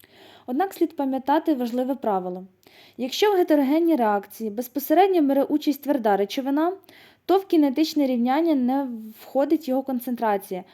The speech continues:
яка вважається постійною протягом перебігу реакції. На малюнку зображено вплив площі дотику взаємодіючих фаз і стану поверхні на швидкість гетерогенної реакції.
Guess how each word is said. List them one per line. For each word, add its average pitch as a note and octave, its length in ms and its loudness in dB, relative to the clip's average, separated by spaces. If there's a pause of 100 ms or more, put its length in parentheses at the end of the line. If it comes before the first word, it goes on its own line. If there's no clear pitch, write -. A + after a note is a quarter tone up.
(160)
яка B3+ 220 0
вважається A#3+ 580 0
постійною C#4 680 -2
протягом E4 540 -2
перебігу A3+ 540 -2
реакції. F#3 560 -6 (3000)
На C#4 160 2
малюнку D4+ 460 2
зображено C4+ 800 0
вплив E4+ 480 2
площі D4+ 500 0
дотику C4 380 -2
взаємодіючих A#3+ 720 -2
фаз G4 340 -2
і B3+ 60 -10
стану A#3+ 360 -2
поверхні C4 520 -2
на B3 100 0
швидкість C4+ 500 -4
гетерогенної A3+ 640 -2
реакції. F3+ 600 -4